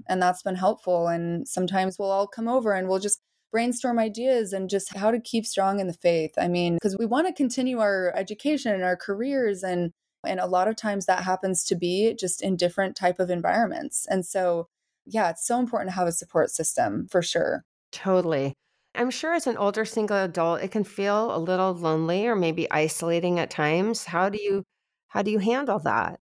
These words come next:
Speaker 1: Yeah, it's not always a linear process. I will say it can be difficult at times for sure. There are moments when I personally feel empowered in the stage of life I'm at.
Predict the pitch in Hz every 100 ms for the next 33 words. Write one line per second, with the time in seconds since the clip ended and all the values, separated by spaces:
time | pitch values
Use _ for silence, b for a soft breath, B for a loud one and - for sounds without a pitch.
0 | _ 208 208 196 170 202 202 - 196 208
1 | 254 269 202 196 202 202 190 180 180 180
2 | 175 165 156 151 139 - - _ _ _
3 | _ 196 214 233 233 202 214 262 262 277
4 | 233 269 330 196 160 170 - 175 165 -
5 | 190 - 233 220 160 - - 185 196 202
6 | 196 190 175 175 185 196 - 185 170 180
7 | - 185 190 180 180 175 170 170 160 175
8 | 185 180 170 - 170 170 165 139 170 180
9 | 196 220 277